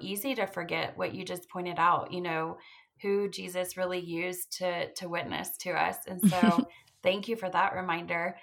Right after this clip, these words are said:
Speaker 1: Um, where
Speaker 2: <laughs>
Speaker 1: did, where did you go overseas when you were doing the mission work?
Speaker 2: I was a Southeast Asia junkie.
Speaker 1: Okay. <laughs>
Speaker 2: And so I did, my primary location was between Kona, which is where my,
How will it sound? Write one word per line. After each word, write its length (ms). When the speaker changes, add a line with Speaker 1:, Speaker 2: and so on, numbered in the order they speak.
Speaker 1:
Um, 480
where 440
Speaker 2:
<laughs> 120
Speaker 1:
did, 540
where 280
did 180
you 120
go 480
overseas 560
when 160
you 100
were 80
doing 220
the 80
mission 340
work? 280
Speaker 2:
I 420
was 260
a 60
Southeast 760
Asia 320
junkie. 340
Speaker 1:
Okay. 280
<laughs> 140
Speaker 2:
And 280
so 880
I 460
did, 420
my 240
primary 720
location 640
was 160
between 580
Kona, 460
which 240
is 140
where 140
my, 200